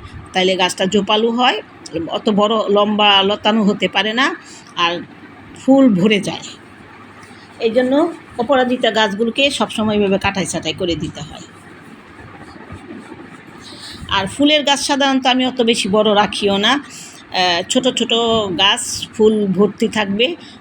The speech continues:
দেখতে সুন্দর লাগে। আর অত বড় বড় গাছ কিন্তু ফুল আসলো না,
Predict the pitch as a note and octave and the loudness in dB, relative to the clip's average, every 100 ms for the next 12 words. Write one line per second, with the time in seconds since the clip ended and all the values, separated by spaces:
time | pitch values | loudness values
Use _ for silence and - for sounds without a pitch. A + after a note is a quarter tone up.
0 | - F#3+ F#3+ F#3+ - F3+ D3+ C#3+ - - | -4 -2 0 0 0 -2 -4 -6 -8 -10
1 | - - - - - G3 G#3+ G3+ F3+ - | -10 -10 -12 -14 -4 0 2 0 -4 -14
2 | - - A3 C4 A#3 B3 A#3+ A3 A#3 G#3 | -16 -6 -2 2 4 4 4 2 2 2
3 | G3 G3+ - - - - - A3 G#3+ B3 | 2 2 -4 -10 -14 -18 -6 -2 0 4
4 | B3 A3 F#3 G3+ F#3+ F#3+ | 4 4 0 -2 0 0